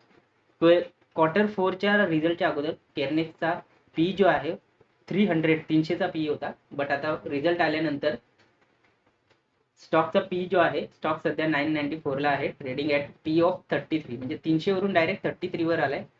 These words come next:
नाईन्टी पर्सेंट ड्रॉप झालाय व्हॅल्युएशन मध्ये, तर ही एक का-, खूप, अं, महत्त्वाची गोष्ट आहे. We, while fundamentals have improved dram-, अं, dramatically, rare opportunity. ठीक आहे, ही एक रेअर ऑपॉर्च्युनिटी आहे मित्रांनो.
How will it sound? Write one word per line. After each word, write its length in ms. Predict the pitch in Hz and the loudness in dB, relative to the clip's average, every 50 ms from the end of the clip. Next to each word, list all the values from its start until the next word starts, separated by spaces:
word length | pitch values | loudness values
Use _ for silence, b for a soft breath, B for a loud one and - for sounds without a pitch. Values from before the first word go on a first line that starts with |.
| _ _ _ - | _ _ _ -2
नाईन्टी 320 | 147 151 160 170 - 220 | 0 2 2 2 2 2
पर्सेंट 380 | 208 196 180 - - 202 202 175 | 2 2 0 0 0 -2 0 0
ड्रॉप 260 | 160 156 160 160 160 | 2 0 0 2 0
झालाय 220 | 156 139 143 147 | 0 2 2 0
व्हॅल्युएशन 480 | 147 139 127 123 131 143 143 - 160 147 | 0 0 -2 -2 -2 -4 -4 -4 -6 -8
मध्ये, 300 | 139 127 127 151 - - - | -8 -6 -6 -6 -8 -6 -6
तर 60 | 165 | -6
ही 240 | 156 143 139 147 156 | -6 -4 -2 -2 0
एक 160 | 160 160 - | -2 -2 0
का-, 200 | - 139 131 - - _ _ _ _ _ _ _ _ _ _ _ _ - | 0 0 0 -2 -6 _ _ _ _ _ _ _ _ _ _ _ _ -4
खूप, 140 | 190 - - _ _ _ - | -4 -4 -6 _ _ _ -6
अं, 380 | 220 170 143 135 135 131 131 143 | 0 2 2 4 4 2 0 0
महत्त्वाची 380 | 143 143 - 160 156 151 - | -2 0 0 0 0 0 0
गोष्ट 220 | 156 151 139 135 143 | 0 0 0 0 0
आहे. 220 | 139 143 160 156 - - _ _ _ _ _ _ _ _ _ _ _ _ _ _ _ _ _ - | -2 -2 -2 -4 -8 -14 _ _ _ _ _ _ _ _ _ _ _ _ _ _ _ _ _ -4
We, 200 | 180 185 - - - 151 | -2 -2 -2 0 0 2
while 140 | 156 175 175 - - | 2 2 2 2 0
fundamentals 520 | 170 165 170 196 196 196 196 202 208 208 - | 2 2 4 2 2 2 0 0 -2 0 0
have 160 | 196 196 190 | 0 0 0
improved 360 | 175 165 160 175 202 196 - 160 | 0 -2 -2 0 -2 -2 0 2
dram-, 380 | 147 143 147 156 - - - | 2 2 2 0 -2 -6 -8
अं, 220 | 147 135 131 131 131 | -6 -4 -2 -2 -2
dramatically, 600 | 131 143 143 151 170 170 175 160 156 147 170 208 - - - | 0 2 2 2 2 0 -2 -4 -4 -4 -4 -6 -8 -8 -6
rare 320 | 156 143 143 156 170 180 175 | -4 -2 2 4 4 4 4
opportunity. 560 | 147 - 139 131 131 - 127 120 113 123 120 - | 2 0 -4 -6 -8 -8 -10 -10 -8 -8 -8 -8
ठीक 140 | 147 165 | -8 -8
आहे, 100 | 190 185 | -8 -8
ही 180 | 165 156 160 170 | -6 -2 -2 -2
एक 140 | 175 170 170 | -2 -2 0
रेअर 240 | 156 160 170 185 190 | 2 2 2 4 2
ऑपॉर्च्युनिटी 560 | 175 180 175 165 165 - 170 165 165 165 165 | 2 0 -2 -4 -6 -8 -8 -8 -6 -4 -4
आहे 80 | 165 | -2
मित्रांनो. 420 | 165 165 151 - 156 151 151 160 | -2 -4 -6 -6 -6 -6 -6 -6